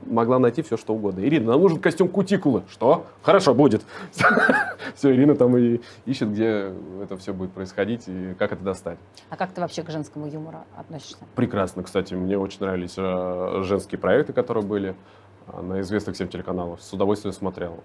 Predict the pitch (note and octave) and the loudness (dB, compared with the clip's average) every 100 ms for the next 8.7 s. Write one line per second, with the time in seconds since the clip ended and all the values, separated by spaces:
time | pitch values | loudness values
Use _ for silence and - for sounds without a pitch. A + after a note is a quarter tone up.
0 | - - A#2+ F#2+ F#2 E2 F2+ F2 F2 F#2 | -16 -4 -2 -2 -4 -6 -6 -6 -10 -12
1 | F2+ G2+ A#2+ B2 - G#2+ G#2+ F2+ G2+ G#2+ | -12 -8 -2 0 0 -4 -4 -2 0 -2
2 | - F#2+ F#2+ F#2 F2+ - - B2+ B2 B2+ | -4 -10 -6 -4 -4 -8 -4 0 2 4
3 | D3+ D#3+ F3+ F3+ G#2+ F#2+ F#2 C3 G#2 F#2+ | 4 2 2 0 0 -2 -2 -2 -2 -4
4 | F#2 F#2 F#2 F2 F2 F#2 G2 B2 B2+ - | -6 -6 -12 -10 -10 -8 -2 -2 0 4
5 | C3+ C#3 D#3 C3 A#2 - F#3+ D#3+ A2+ A2 | 4 6 6 6 2 4 4 6 4 2
6 | A2+ G2+ G2 F#2+ F#2+ G2+ A#2+ A#2+ G#2 G#2+ | 2 2 0 -6 -6 -4 0 0 0 2
7 | A#2 B2+ G#2 G2 F#2+ G#2 G#2+ G#2 G2+ G#2 | 2 2 -2 -4 -8 -6 -6 -6 -10 -8
8 | G2+ G2+ - G2 F#2 F#2 - | -10 -10 -10 -10 -12 -16 -16